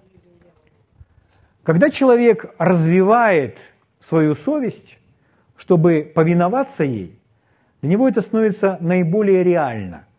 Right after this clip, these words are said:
И ему легко понимать, где с ним разговаривает Бог. Совесть — это голос нашего духа. Но если мы научимся слышать свой дух,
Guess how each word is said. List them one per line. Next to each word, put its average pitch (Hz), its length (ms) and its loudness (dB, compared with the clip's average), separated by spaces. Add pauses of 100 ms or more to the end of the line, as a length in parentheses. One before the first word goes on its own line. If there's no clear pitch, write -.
(1400)
И 139 80 -2
ему 202 200 4
легко 220 540 0
понимать, 180 720 0 (120)
где 156 540 2
с - 160 -4
ним 175 240 2
разговаривает 131 760 0
Бог. 87 400 -14 (800)
Совесть — 302 720 0
это 196 240 2
голос 240 540 2
нашего 202 480 0
духа. 120 460 -4 (1160)
Но 147 80 2
если 240 220 2
мы 247 120 6
научимся 247 680 2
слышать 240 460 0
свой 311 340 2
дух, 240 420 0